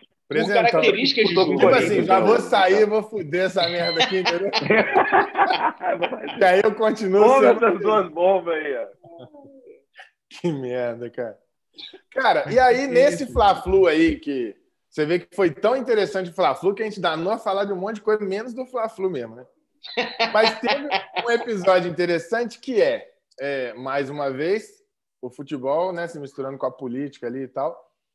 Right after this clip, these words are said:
Speaker 2: E com um personagem que a gente até fez uma resenha com o Igor Rodrigues uma vez, ele, ele citou esse menino, Igor Julião, falando que realmente é um menino que se posiciona e tudo, e vai muito naquela pegada que a gente falou no início, que é,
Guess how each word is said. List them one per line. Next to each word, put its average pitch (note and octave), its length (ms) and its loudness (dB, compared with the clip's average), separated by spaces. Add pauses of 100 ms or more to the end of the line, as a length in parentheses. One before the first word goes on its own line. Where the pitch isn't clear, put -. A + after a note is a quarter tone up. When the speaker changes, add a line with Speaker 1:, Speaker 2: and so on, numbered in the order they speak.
(320)
Speaker 2:
E G#3 120 -6
com A#3+ 240 2
um C4 60 -8
personagem G#3+ 920 -4
que G3 280 -6
a E3 100 0
gente G3+ 220 -6
até C4 160 2
fez C4 220 -6
uma B3+ 140 -8
resenha G3+ 440 0
com G3+ 120 -4
o F3+ 60 0
Igor F#3 180 2
Rodrigues D#3+ 540 -2
uma D3 180 -6
vez, E3+ 280 -4
ele, F#3 260 -8
ele E3+ 180 -8
citou G3 480 -6
esse G3 160 -8
menino, C3+ 480 -12 (200)
Igor A#2+ 280 -10
Julião, A2+ 400 -10 (1120)
falando F3+ 320 2
que F#3 60 -4
realmente F#3 360 0
é F#3+ 40 -2
um F#3 40 -4
menino F#3 220 -6
que F#3 60 -16
se G#3+ 80 -18
posiciona A#3+ 720 -10
e D3 40 -14
tudo, G3+ 280 -10 (400)
e G#3 100 -8
vai G3+ 220 0
muito B3 360 -4
naquela A3 400 -2
pegada D#3+ 500 0
que D3+ 100 -10
a - 20 -6
gente D3+ 180 -12
falou C#3+ 240 -4
no C#3 100 -6
início, D#3+ 360 -10
que D#4 140 -8
é, F#3+ 280 0